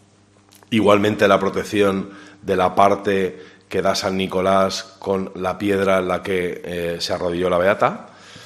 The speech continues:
Eh, igualmente se dará prioridad también a los peatones,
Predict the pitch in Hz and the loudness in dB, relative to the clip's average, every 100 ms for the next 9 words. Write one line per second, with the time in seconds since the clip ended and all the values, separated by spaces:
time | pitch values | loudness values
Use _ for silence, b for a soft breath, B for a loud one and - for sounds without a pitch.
0 | B B B B - 90 92 87 85 87 | B B B B -14 -6 -4 -2 -4 -8
1 | - 95 101 101 107 104 107 104 101 - | -8 -2 0 2 0 0 2 2 2 -4
2 | - - 101 95 98 101 101 95 98 95 | -8 -6 0 2 4 4 2 4 2 4
3 | 95 95 98 95 90 - 92 85 113 143 | 2 2 0 2 0 -2 -4 0 -2 -2
4 | 165 - | -4 -10